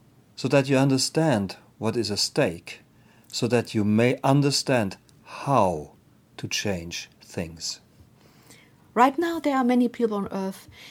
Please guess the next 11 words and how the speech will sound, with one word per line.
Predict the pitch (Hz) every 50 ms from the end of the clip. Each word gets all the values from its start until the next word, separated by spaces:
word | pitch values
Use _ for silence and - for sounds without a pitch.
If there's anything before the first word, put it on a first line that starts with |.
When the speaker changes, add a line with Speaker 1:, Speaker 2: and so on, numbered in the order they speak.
| - -
Speaker 2:
maybe | 220 226 240 254 269
more | 254 247 262 269
than | 247 254 233 - - -
ever | 226 226 220 226
before. | 214 208 247 233 - - 214 196 196 180 190 185 _ _ _ _ _ _ _ - _ _
There | - 214 214 214
is | 226 233 - - - 233
intensive | 226 214 - - 226 220 220 214 - 233 226 - -
livestock | 214 202 208 226 247 247 - - - - 196 190 -
farming, | - - 220 214 220 220 220 220 220 214 -
overfishing. | - 208 214 220 202 220 214 - - - 214 208 - - 208 196 202